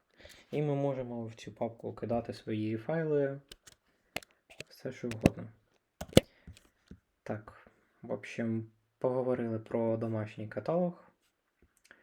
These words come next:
е, про кореневий. Що ж це, оце все за решта папок? А, взагалі, кстати, е, забув сказати, домашній каталог, оцей по тільду, це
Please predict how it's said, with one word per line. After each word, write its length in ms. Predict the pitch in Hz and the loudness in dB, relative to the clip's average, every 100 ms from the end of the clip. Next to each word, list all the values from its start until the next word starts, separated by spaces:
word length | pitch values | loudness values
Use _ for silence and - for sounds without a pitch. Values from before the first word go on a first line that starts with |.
| _ _ _ _ _ | _ _ _ _ _
е, 240 | 120 113 110 - | -2 0 -2 0
про 340 | 123 120 117 | 2 2 0
кореневий. 720 | - - 117 139 160 165 156 - - _ _ _ _ _ _ _ _ _ _ _ - - | -2 -2 0 0 0 0 -2 -6 -14 _ _ _ _ _ _ _ _ _ _ _ -20 -10
Що 160 | - 143 | 0 0
ж 140 | - | 0
це, 300 | - 123 113 | 0 2 4
оце 380 | 110 113 - 113 | 0 -4 -8 -10
все 500 | 113 - 127 123 117 | -12 -2 0 2 -2
за 380 | 113 113 113 120 | -4 -4 -4 -6
решта 400 | 120 127 - 117 | -4 -4 -4 -12
папок? 480 | 110 110 - - - _ _ _ _ - - - - | -6 -6 -6 -16 -20 _ _ _ _ -20 -20 -20 -4
А, 320 | 113 110 110 110 - | 0 2 0 -4 -8
взагалі, 480 | 135 123 123 120 131 | -4 -2 0 0 -2
кстати, 560 | 143 - 113 113 110 107 117 - 123 | -2 -2 -4 0 -2 -2 -6 -8 -4
е, 240 | 120 113 | -4 -4
забув 320 | 113 113 113 | -4 -8 -10
сказати, 320 | - 110 107 110 | -14 -4 -4 -4
домашній 420 | 120 127 120 120 | -4 -2 -2 -6
каталог, 440 | 110 117 170 156 113 - - | -8 -4 -2 0 -2 -8 -14
оцей 260 | 120 - | -14 -12
по 160 | - 120 | -8 -8
тільду, 400 | 110 107 110 113 - - - - - _ _ _ _ _ _ _ _ _ - | -8 -10 -10 -12 -12 -10 -10 -14 -18 _ _ _ _ _ _ _ _ _ -16
це 480 | - 120 117 110 | -2 0 0 -4